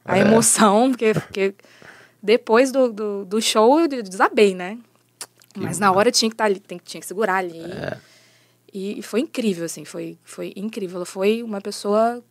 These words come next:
Speaker 1: maravilhosa com a
Speaker 2: É.
Speaker 1: gente. Eu fiquei com medo, porque quando a gente é muito fã de uma pessoa,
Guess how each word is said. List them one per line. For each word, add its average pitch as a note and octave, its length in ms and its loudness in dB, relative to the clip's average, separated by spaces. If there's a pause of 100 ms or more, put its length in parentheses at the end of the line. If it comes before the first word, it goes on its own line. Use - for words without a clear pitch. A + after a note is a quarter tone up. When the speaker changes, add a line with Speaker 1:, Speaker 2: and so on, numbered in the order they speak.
(120)
Speaker 1:
maravilhosa G#3 680 2
com F3 60 2
a F3 40 4
Speaker 2:
É. - 40 2
Speaker 1:
gente. E3 320 -6
Eu F3+ 40 -12
fiquei - 120 -4
com C#4 140 -6
medo, A3 420 0
porque F3 380 -10
quando A#3 140 -6
a - 20 -6
gente C#4 140 -2
é - 40 -2 (120)
muito A3+ 260 -6
fã A3+ 120 2
de G3 80 2
uma F3+ 100 2
pessoa, F3 600 2